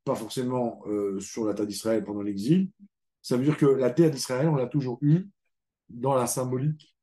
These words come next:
Donc, c'est pas la symbolique dans, dans le sens sym-, symbole, c'est qu'il y a une terre d'Israël physique, il y a une terre d'Israël spirituelle. La terre d'Israël spirituelle,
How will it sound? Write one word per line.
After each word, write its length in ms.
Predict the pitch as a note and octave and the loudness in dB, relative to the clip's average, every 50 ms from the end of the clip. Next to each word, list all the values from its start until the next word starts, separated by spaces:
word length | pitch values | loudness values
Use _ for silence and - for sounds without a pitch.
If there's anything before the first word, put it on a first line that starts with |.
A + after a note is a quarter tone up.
| _ _ - | _ _ -12
Donc, 180 | A#2+ A#2+ A#2 - | -10 -10 -10 -10
c'est 160 | - D3+ C#3+ | -10 -6 -4
pas 80 | D3 | -2
la 80 | C#3+ C3+ | -2 -2
symbolique 580 | - C#3+ C3+ C3+ B2+ C3 B2+ C3 C3 B2 - - | -2 -4 -4 -4 -4 -2 -2 -2 -4 -4 -8 -10
dans, 100 | B2+ A#2+ | -10 -10
dans 220 | A2+ A#2 A#2 B2 A#2+ | -10 -10 -8 -8 -8
le 60 | A#2+ | -8
sens 200 | A#2+ B2+ A#2 - | -8 -8 -6 -4
sym-, 240 | A#2 A2+ A#2 F#3 G#3 _ _ _ _ _ _ _ _ _ - - - - _ _ _ _ _ _ _ _ _ _ _ _ _ _ _ _ _ _ _ | -4 -4 -4 -6 -10 _ _ _ _ _ _ _ _ _ -14 -14 -14 -16 _ _ _ _ _ _ _ _ _ _ _ _ _ _ _ _ _ _ _
symbole, 520 | - - B2+ A#2+ A#2 A#2 B2+ D#3+ F#3 - - _ _ _ _ _ _ _ _ _ _ _ _ _ _ _ _ _ _ _ _ _ _ _ | -4 0 2 4 4 6 4 4 2 0 -6 _ _ _ _ _ _ _ _ _ _ _ _ _ _ _ _ _ _ _ _ _ _ _
c'est 120 | - - D3 | -8 -2 2
qu'il 120 | - C#3+ | 4 4
y 40 | B2+ | 4
a 20 | |
une 100 | C3 B2 | 2 2
terre 140 | B2+ D#3+ D3+ | 2 2 4
d'Israël 420 | C#3+ C#3+ - - D3 C#3 B2+ A#2 A2 | 4 0 0 4 4 4 4 4 0
physique, 420 | - - B2+ A#2+ C3+ F3 F#3 - | -4 -10 -10 -4 -4 -4 -2 -2
il 40 | E3 | -2
y 20 | |
a 20 | C3+ | -2
une 60 | B2+ | -2
terre 120 | B2 C3 B2 | -2 -4 -4
d'Israël 300 | B2 A#2+ - C3+ B2+ A#2 | -4 -6 -6 -4 -6 -6
spirituelle. 680 | - - - A#2+ A2+ G2 - A#2+ A#2+ C3 E3+ G3+ G3+ G3+ - _ _ _ _ _ _ _ _ _ _ _ _ _ _ _ _ _ - - - - | -8 -6 -6 -6 -6 -4 -4 -2 -2 0 0 -2 -4 -8 -16 _ _ _ _ _ _ _ _ _ _ _ _ _ _ _ _ _ -12 -12 -10 -10
La 120 | A#2 A2+ | -12 -12
terre 140 | - - - | -10 -10 -10
d'Israël 300 | A#2+ A2+ - C3 C3 A#2 | -10 -6 -4 -2 -2 -2
spirituelle, 800 | - - - B2+ B2 A#2 - B2+ B2 B2 C#3+ F3 G3+ G3 D#3 | -4 -4 -2 -2 -2 -2 0 2 4 6 6 4 4 2 -2